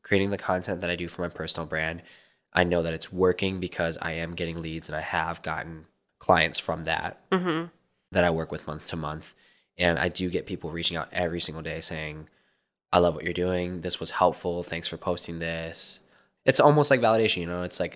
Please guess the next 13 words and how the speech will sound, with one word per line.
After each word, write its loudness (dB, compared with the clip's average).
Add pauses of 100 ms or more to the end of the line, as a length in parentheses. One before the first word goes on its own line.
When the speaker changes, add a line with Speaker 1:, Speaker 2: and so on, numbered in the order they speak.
(140)
Speaker 1:
that, -4
that -2
support. -2 (440)
It, 8
it 8
reminds 4
me -4
that -2
I'm -8
on -10
the -10
right -12
track. -8